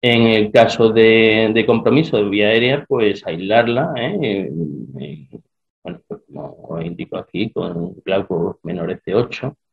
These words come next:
y, eh, en el medio aéreo, traslado en helicóptero, bueno, que no es poco habitual en,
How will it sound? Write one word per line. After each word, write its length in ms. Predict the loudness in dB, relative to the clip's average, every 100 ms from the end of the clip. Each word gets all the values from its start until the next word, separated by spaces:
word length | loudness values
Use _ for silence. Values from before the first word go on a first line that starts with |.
| _ _ _ _ -2
y, 320 | -2 -2 -8 _ -2
eh, 720 | 0 2 2 2 0 -4 -8 _ -8
en 160 | -6
el 200 | -2 -4
medio 340 | 0 0 4 6
aéreo, 380 | 6 4 0 0
traslado 480 | 0 2 2 2
en 100 | 0
helicóptero, 800 | -2 -2 -2 -2 -2 -2 -4 -8 _ _ -16
bueno, 180 | -16 _ _
que 180 | -12 -12 -16 -20
no 360 | -16 -10 -8
es 300 | -8 -12 -18 -20 -20 _ _ _ _
poco 240 | -10 -10
habitual 460 | -12 -12 -6 -4 -4
en, 240 | -6 -12